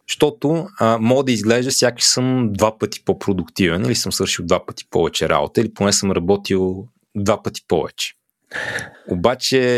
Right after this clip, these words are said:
истинската разлика е много по-голяма, защото една секунда не ми дава възможност да се разсея, да се оттекча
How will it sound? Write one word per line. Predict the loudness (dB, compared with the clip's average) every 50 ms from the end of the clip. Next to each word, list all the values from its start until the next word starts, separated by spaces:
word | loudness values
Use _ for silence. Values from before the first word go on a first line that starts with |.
| 2 0
истинската | -2 -2 -2 -2 -2 -4 -4 -2 0 2 2
разлика | 2 0 -2 -6 -4 -2 0
е | 2
много | 2 2 2 0 0
по-голяма, | 0 -2 0 0 -2 -4 -4 -6 -8 -12 -18 _ _ _
защото | -4 -2 -2 -2 0 0 0
една | 2 2 2
секунда | 2 0 -4 -2 0 0 2 2 2
не | 2 2
ми | 2 0 2 2
дава | 2 2 2 0
възможност | -2 -4 -4 -2 -2 0 0 0 0 0
да | 0
се | 0 0 0 0 -2
разсея, | -2 -2 -2 0 2 2 2 2 2 0
да | 0 0
се | -2 -2 -4 -4
оттекча | -8 -10 -12 -14 -12 -6 -2 0 0 2 2 2 0 0 -2